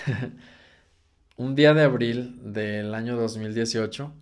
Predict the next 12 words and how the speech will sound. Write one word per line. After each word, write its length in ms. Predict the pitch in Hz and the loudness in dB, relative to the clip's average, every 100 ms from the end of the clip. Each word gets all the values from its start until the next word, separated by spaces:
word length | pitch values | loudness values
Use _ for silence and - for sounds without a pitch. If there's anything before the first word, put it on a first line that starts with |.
| _ _ _ _ _ _ _ _ _ _ _ _ _ _ _ _ _ _ _ _ - - - | _ _ _ _ _ _ _ _ _ _ _ _ _ _ _ _ _ _ _ _ -20 -20 -16
y 200 | - 117 | -2 4
esto 440 | 123 123 - 135 131 | 4 4 2 4 4
gracias 420 | 123 123 131 123 | 4 4 2 -2
a 180 | 120 113 | -2 -2
mi 140 | 110 | -6
prima 400 | 104 113 113 120 | -4 -2 0 -2
Susi, 580 | 123 123 113 131 170 180 - _ _ _ _ _ _ _ - | -2 -4 -4 -4 -6 -10 -18 _ _ _ _ _ _ _ -18
que 1080 | - 104 101 101 101 101 104 107 104 - - _ _ | -8 -6 -6 -6 -8 -8 -10 -12 -14 -18 -20 _ _
adoro 460 | 113 113 120 123 123 | -8 -4 -2 -2 -4
como 340 | 120 113 110 113 | -6 -6 -8 -6
una 180 | 120 | -4
hermana, 720 | 123 117 113 107 110 131 156 | -2 -2 -2 -2 -4 -6 -8